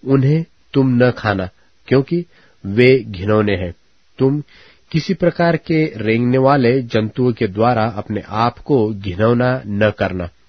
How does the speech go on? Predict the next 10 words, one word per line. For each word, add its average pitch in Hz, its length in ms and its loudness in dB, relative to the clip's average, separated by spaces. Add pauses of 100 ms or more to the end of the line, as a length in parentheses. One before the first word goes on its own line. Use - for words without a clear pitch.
(200)
और 131 300 4 (360)
न 139 40 2
उनके 151 360 4
द्वारा 151 360 4
अपने 127 420 -2
को 143 240 2
अशुद्ध 120 560 -4
करके 131 460 2
अपवित्र 117 760 -2
ठहराना, 95 480 -4